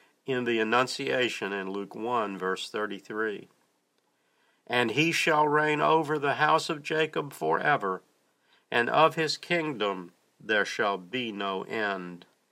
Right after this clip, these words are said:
The illustration is a Byzantine Orthodox icon of the Archangel Gabriel, originally painted at Constantinople,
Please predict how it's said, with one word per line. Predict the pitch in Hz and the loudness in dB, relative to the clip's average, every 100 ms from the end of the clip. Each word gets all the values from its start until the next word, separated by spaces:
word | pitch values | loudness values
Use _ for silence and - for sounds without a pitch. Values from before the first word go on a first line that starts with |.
| _ _ _ _ _ _ _ _ _ _ _ _ _ _ - - - - - | _ _ _ _ _ _ _ _ _ _ _ _ _ _ -20 -18 -18 -18 0
The | 139 135 | 2 4
illustration | 147 139 - - 151 175 226 180 | 4 4 2 2 2 4 2 2
is | 135 - | 2 0
a | 107 | -2
Byzantine | 156 165 156 135 143 123 | -2 -2 -2 -2 -2 0
Orthodox | 123 139 143 127 123 - | 2 2 2 2 2 2
icon | 123 131 151 147 139 127 | 2 2 4 2 4 2
of | 110 | 0
the | 107 | 0
Archangel | 107 143 160 165 165 151 156 135 | 4 4 4 0 -2 0 0 0
Gabriel, | 160 160 156 113 98 92 95 - - - | 0 0 0 -2 -2 -2 -6 -14 -20 -2
originally | 117 139 208 220 175 131 | 2 4 4 4 2 0
painted | - 147 143 135 117 | 0 0 2 2 2
at | 113 - | 0 0
Constantinople, | - 143 147 160 147 123 127 175 175 - 135 | 4 4 4 0 0 0 4 4 4 -2 -6